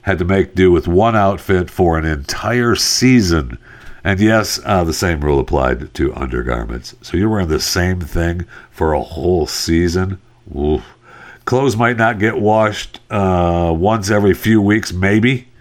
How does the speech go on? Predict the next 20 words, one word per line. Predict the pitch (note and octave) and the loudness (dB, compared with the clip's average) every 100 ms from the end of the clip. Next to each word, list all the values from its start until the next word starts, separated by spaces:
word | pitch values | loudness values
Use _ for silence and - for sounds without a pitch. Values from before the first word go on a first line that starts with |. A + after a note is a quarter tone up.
| - - - - - - | -20 -20 -20 -20 -20 -8
And | G#2+ G#2 G2+ F#2 F#2 F2+ | -2 0 0 0 0 -2
you | G#2+ G2 A2 | -2 0 2
might | A#2 C3+ B2+ - | 2 0 -2 -4
get | G2 A#2+ A#2+ B2 | 0 2 0 -2
a, | A2 G2+ F#2 F2 F2 E2+ F2 | -2 2 2 2 2 2 -2
uh, | - E2+ D#2 | -4 -4 -2
you | E2+ F2+ | -2 -2
know, | F2 | -2
you | F2 F2+ | -2 -6
might | F#2+ A2 C#3+ C3+ - | -6 -4 -2 -2 -2
get | G#2 F#2+ | 0 2
a | F2 | 2
different | F#2+ F2+ F2 | 0 0 0
outfit | F2+ F2 G2 F2+ - - - - | -2 -2 -4 -4 -10 -20 -20 -4
if | F#2+ F#2 | -2 0
you | G2+ | 0
had | F#2+ | 2
to | F2 | 0
go | D#2+ F2+ F2 E2+ E2 | 2 2 4 4 2
somewhere | - E2+ D#2 D#2 D2 C#2 C2 F2 | 0 -2 -2 -2 0 -2 -4 -8